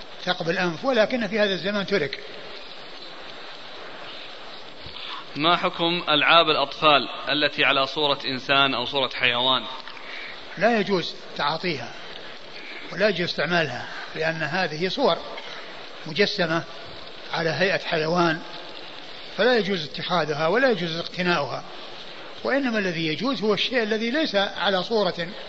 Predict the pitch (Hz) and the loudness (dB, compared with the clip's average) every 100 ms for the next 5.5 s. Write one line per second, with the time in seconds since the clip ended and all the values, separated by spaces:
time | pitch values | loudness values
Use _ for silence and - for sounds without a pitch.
0 | - - - 185 196 175 180 254 214 208 | -12 -10 0 4 4 4 2 2 2 0
1 | - - - - 240 208 196 196 185 202 | -6 -12 -10 -2 2 4 4 0 2 2
2 | 190 180 214 208 202 170 165 156 170 165 | 2 -2 -6 -2 4 4 6 4 4 2
3 | 170 165 165 156 180 151 160 - - - | -2 0 0 2 0 0 -6 -12 -12 -12
4 | - - - - - 175 170 165 - 180 | -12 -12 -12 -14 -10 -6 -4 -4 -2 0
5 | 160 - 160 147 147 | 0 -2 -4 -4 -6